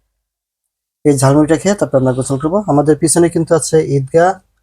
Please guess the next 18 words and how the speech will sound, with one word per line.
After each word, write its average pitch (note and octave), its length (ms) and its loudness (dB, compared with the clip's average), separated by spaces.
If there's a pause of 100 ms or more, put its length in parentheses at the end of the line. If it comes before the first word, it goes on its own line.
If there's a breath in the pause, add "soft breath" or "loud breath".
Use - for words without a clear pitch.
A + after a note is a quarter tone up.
(600)
চর্মগুড়িয়া C#3+ 480 2
পৌর C#3+ 260 4
ঈদগাহ C#3 340 2
এবং D3 180 0
সাথে C3 280 -4
চর্মগুড়িয়া C#3+ 380 0
মার্চেন্টস C3+ 400 -2
উচ্চ D3+ 180 -8
বিদ্যালয়ের C#3+ 460 0
একটি C3+ 240 -6
মাঠ, C3+ 300 2 (1000)
যে D#3 200 2
মাঠে E3+ 280 0
আমরা D3 220 2
ফুটবল, D3 540 0
ক্রিকেট, C3+ 540 -2 (1000)
ভলিবল C#3 380 4
খেলতাম। C3 400 -2